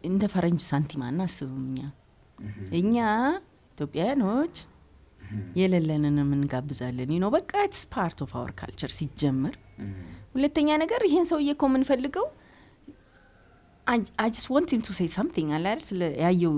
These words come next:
Speaker 1: ፔሸንት
Speaker 2: እም።
Speaker 1: እንዴ ዝም ብሎ አይቶት እንዴት ይወጣል? ይሞታል? ይድናል?
Speaker 2: እም።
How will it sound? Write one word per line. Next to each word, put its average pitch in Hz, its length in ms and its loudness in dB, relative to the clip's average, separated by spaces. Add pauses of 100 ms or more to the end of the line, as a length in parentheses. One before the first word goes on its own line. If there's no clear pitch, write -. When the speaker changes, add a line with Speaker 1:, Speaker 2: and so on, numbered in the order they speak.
(120)
Speaker 1:
ፔሸንት 131 540 -2
Speaker 2:
እም። - 140 -10
Speaker 1:
እንዴ 110 180 0 (760)
ዝም 214 120 4
ብሎ 262 120 6
አይቶት 262 300 4
እንዴት 190 200 4
ይወጣል? 139 400 0
ይሞታል? 262 500 4
ይድናል? 233 400 4 (240)
Speaker 2:
እም። 101 160 -8